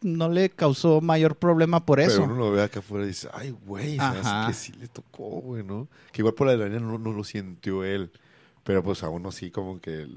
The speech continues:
Speaker 2: sí se siente el corazoncito así como que <laughs>
Speaker 1: Sí,
Speaker 2: apachurrado.
Speaker 1: en esta dinámica de counters, ¿no? De que yo
Speaker 2: Ajá.
Speaker 1: te contraataco y luego tú me contraatacas y aquí nos
Speaker 2: Ay,
Speaker 1: amarramos hasta
Speaker 2: güey.
Speaker 1: que uno de los dos se caiga.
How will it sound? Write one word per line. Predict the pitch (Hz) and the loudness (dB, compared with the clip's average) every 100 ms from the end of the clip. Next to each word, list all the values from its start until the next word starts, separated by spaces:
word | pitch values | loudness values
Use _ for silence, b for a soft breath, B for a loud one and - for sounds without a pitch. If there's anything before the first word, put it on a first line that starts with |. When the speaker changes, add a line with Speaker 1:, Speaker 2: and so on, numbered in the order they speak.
| - - _ | -20 -20 _
Speaker 2:
sí | - 101 | -14 -10
se | 104 | -8
siente | - 98 107 | -8 -8 -8
el | |
corazoncito | - 95 90 82 92 - | -4 -4 -4 -14 -16 -14
así | 107 | -14
como | - 113 | -6 -6
que | 123 | -4
<laughs> | - 175 135 | -6 -6 -6
Speaker 1:
Sí, | 135 226 | -4 -2
Speaker 2:
apachurrado. | 226 - - 95 107 | -2 -4 -6 -4 2
Speaker 1:
en | 190 180 | 4 4
esta | 190 190 - 233 | 4 4 6 6
dinámica | 220 196 214 - 233 | 8 6 4 4 6
de | 190 - | 6 6
counters, | 180 240 233 208 180 | 6 8 6 4 4
¿no? | 190 214 | 4 4
De | 226 | 4
que | 208 175 | 4 4
yo | 151 | 6
Speaker 2:
Ajá. | 202 | 4
Speaker 1:
te | 285 | 6
contraataco | 262 226 202 220 - | 2 2 4 4 6
y | |
luego | 247 226 | 8 6
tú | 240 | 6
me | 247 | -2
contraatacas | 240 233 202 - - 247 | 0 -2 -2 -6 -2 -2
y | 202 | -2
aquí | - | 0
nos | 220 269 - - | 2 2 -2 0
Speaker 2:
Ay, | 262 | 4
Speaker 1:
amarramos | 214 196 196 202 240 269 | 8 8 8 6 6 6
hasta | 233 127 | 6 6
Speaker 2:
güey. | 135 | 6
Speaker 1:
que | 190 | 6
uno | 220 | 6
de | 240 | 6
los | 202 | 6
dos | 190 | 4
se | 196 | 2
caiga. | - 202 208 202 | 4 4 6 4